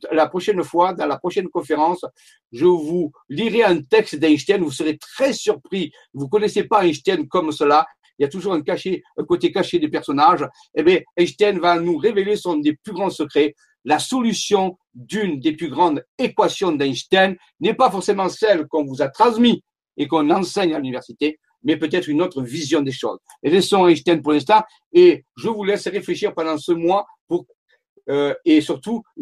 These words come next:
comprendre ce que vou-, a voulu nous transmettre Einstein, et on verra ça la prochaine fois avec une lecture d'un document extraordinaire provenant d'Einstein et qui nous fera une grande révélation. Donc, à la prochaine Vibra Conférence.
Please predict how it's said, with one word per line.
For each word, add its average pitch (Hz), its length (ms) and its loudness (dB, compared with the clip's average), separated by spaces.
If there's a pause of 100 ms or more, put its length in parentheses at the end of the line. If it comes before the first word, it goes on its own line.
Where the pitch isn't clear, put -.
comprendre 220 640 0
ce 151 100 -10
que 147 100 -2
vou-, 151 240 0
a 151 100 2
voulu 165 200 -4
nous 151 120 0
transmettre 160 600 -4
Einstein, 175 480 0 (400)
et 185 340 4
on 156 140 0
verra 147 260 2
ça 165 180 2
la 151 100 2
prochaine 139 340 -4
fois 151 240 -4 (200)
avec 151 380 2 (420)
une 151 120 2
lecture 156 320 0
d'un 143 120 0
document 165 540 0 (100)
extraordinaire 151 920 -2
provenant 143 340 -2
d'Einstein 135 480 -2 (100)
et 131 140 -4
qui 143 120 -10
nous 123 140 -6
fera 143 280 -2
une 131 120 -4
grande 131 220 -4
révélation. 117 500 -4 (240)
Donc, 147 220 -2
à 151 60 0
la 135 100 2
prochaine 143 360 0
Vibra 123 240 -4
Conférence. 110 560 -10